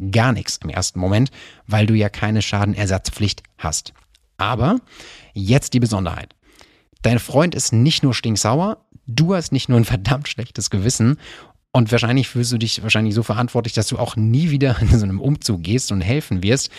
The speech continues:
Und genau aus diesem Grund gibt es Versicherer, die sagen, wir übernehmen Schäden aufgrund der Gefälligkeit trotzdem, obwohl gar keine Haftung vorliegt. Und das ist verdammt interessant zu wissen.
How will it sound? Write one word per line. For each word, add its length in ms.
Und 80
genau 240
aus 140
diesem 260
Grund 400
gibt 180
es 140
Versicherer, 560
die 100
sagen, 440
wir 140
übernehmen 460
Schäden 600
aufgrund 420
der 100
Gefälligkeit 600
trotzdem, 720
obwohl 380
gar 260
keine 340
Haftung 320
vorliegt. 580
Und 80
das 120
ist 40
verdammt 460
interessant 500
zu 160
wissen. 280